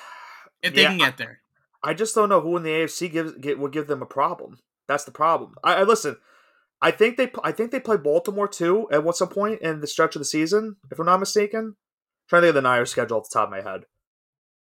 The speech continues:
Speaker 1: Uh, yeah, but, I mean, the Niners
Speaker 2: They
Speaker 1: pl-,
Speaker 2: do.
Speaker 1: play Baltimore Christmas Eve.
Speaker 2: Oh, they play 'em on Christmas.
Speaker 1: Oh, Christmas Day, excuse
Speaker 2: That's
Speaker 1: me.
Speaker 2: a,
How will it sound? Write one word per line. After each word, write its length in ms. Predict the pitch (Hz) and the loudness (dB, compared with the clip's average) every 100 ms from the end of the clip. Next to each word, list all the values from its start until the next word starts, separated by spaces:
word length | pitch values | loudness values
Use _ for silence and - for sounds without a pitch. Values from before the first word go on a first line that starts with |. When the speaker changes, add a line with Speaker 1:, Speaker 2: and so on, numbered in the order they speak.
| _ _ _ _ _ _ _ _ _ _ | _ _ _ _ _ _ _ _ _ _
Speaker 1:
Uh, 80 | - _ _ | -18 _ _
yeah, 240 | 175 165 | 0 0
but, 140 | 143 160 | 0 -4
I 40 | |
mean, 140 | 175 | -2
the 80 | 180 | 2
Niners 340 | 190 240 226 - | 4 2 0 2
Speaker 2:
They 80 | |
Speaker 1:
pl-, 80 | 147 | 2
Speaker 2:
do. 160 | 156 131 | 4 4
Speaker 1:
play 120 | 180 147 | 2 -2
Baltimore 340 | 160 170 143 | -4 -4 -6
Christmas 400 | 131 147 143 131 | -6 -8 -6 -4
Eve. 80 | 160 | 4
Speaker 2:
Oh, 400 | 165 185 151 110 _ _ _ - | 6 8 6 2 _ _ _ -6
they 120 | 139 | -4
play 200 | 170 170 | 2 4
'em 80 | 147 | 4
on 80 | 127 | 4
Christmas. 600 | 196 220 139 117 - - _ _ _ - | 2 0 -6 -10 -10 -14 _ _ _ 0
Speaker 1:
Oh, 160 | 156 | 0
Christmas 340 | - 160 135 113 | 2 -4 -2 -2
Day, 200 | 151 160 | 0 0
excuse 260 | 104 - 143 | -4 -2 2
Speaker 2:
That's 160 | 220 | 2
Speaker 1:
me. 60 | |
Speaker 2:
a, 80 | 143 | -2